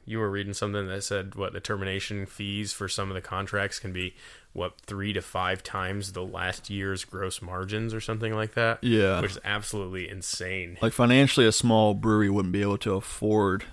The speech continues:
Speaker 2: and to, you know, survive after something like that. So, for better or worse, it is <laughs> kinda, like, for life.
Speaker 1: Yeah.
Speaker 2: Um, unless there's, you know, maybe a, a finite term of the contract.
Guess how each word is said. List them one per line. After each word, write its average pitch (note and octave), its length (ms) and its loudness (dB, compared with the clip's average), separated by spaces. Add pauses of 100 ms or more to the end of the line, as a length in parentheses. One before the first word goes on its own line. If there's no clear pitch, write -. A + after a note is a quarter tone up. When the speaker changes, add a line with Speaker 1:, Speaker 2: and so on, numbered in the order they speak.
Speaker 2:
and G#2 180 -2
to, F#2+ 320 -2
you G#2 120 -2
know, F#2+ 40 -2
survive G2+ 460 0
after G#2 240 -2
something A2+ 260 0
like G#2+ 160 2
that. G#2+ 240 4
So, G2 400 0 (680)
for - 200 0
better A#2 240 8
or G#2+ 120 8
worse, A2 280 6
it G#2+ 80 2
is A2 120 4
<laughs> - 0 -
kinda, - 380 8
like, G#2 180 0
for G2+ 220 -2
life. F#2+ 420 0 (240)
Speaker 1:
Yeah. G2 260 0
Speaker 2:
Um, G2+ 440 2 (340)
unless E3+ 280 8
there's, D#3 180 12
you C#3 80 8
know, A2+ 100 10
maybe A#2+ 360 10
a, G#2 320 6 (380)
a G#2+ 100 0
finite A2+ 580 6
term A2+ 380 2
of G#2+ 100 2
the G#2+ 100 2
contract. A2 600 0